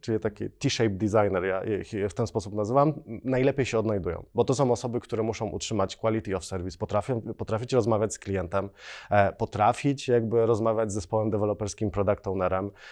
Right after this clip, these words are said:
dowozić na czas, jakby utrzymywać to momentum, nie utykać gdzieś na dwa tygodnie, jakby sprawiać, że wszystko jest jakby w timingu,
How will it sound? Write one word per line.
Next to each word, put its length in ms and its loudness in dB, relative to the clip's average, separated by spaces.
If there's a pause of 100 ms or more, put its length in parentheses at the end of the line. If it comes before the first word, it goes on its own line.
(120)
dowozić 720 6
na 120 6
czas, 460 2
jakby 360 2
utrzymywać 520 0
to 120 -2
momentum, 680 0
nie 120 2
utykać 420 0
gdzieś 180 -2
na 100 2
dwa 160 6
tygodnie, 460 2
jakby 240 0
sprawiać, 340 0
że 60 -4
wszystko 340 -6
jest 160 -2
jakby 160 -6
w 80 -10
timingu, 440 -2